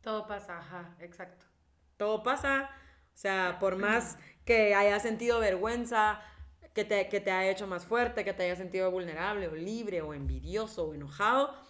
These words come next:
Speaker 2: todo pasa y todo deja un aprendizaje, creo que es lo más
Speaker 1: Eso,
Speaker 2: cool.
Speaker 1: eso, es lo más bonito y es como aprender a verlo también, eh, aprender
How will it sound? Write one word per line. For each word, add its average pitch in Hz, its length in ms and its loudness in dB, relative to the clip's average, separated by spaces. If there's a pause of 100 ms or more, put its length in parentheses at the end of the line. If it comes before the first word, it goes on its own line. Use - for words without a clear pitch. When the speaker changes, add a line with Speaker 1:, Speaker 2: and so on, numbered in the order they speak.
(300)
Speaker 2:
todo 285 260 8
pasa 233 340 4
y 208 80 2
todo 247 220 6
deja 262 160 4
un 262 100 0
aprendizaje, 240 560 0
creo 202 140 -4
que 233 80 0
es 233 40 4
lo 233 100 2
más 220 160 0
Speaker 1:
Eso, 269 60 -4
Speaker 2:
cool. 285 200 -2 (120)
Speaker 1:
eso, 208 300 -8
es 175 220 -10
lo 196 80 -12
más 214 200 -6
bonito 262 640 -8
y 190 200 -10
es 180 260 -10 (160)
como 214 260 -8
aprender 175 400 -8
a 180 80 -6
verlo 220 300 -10
también, 202 440 -12 (640)
eh, 180 480 -10
aprender 180 800 -10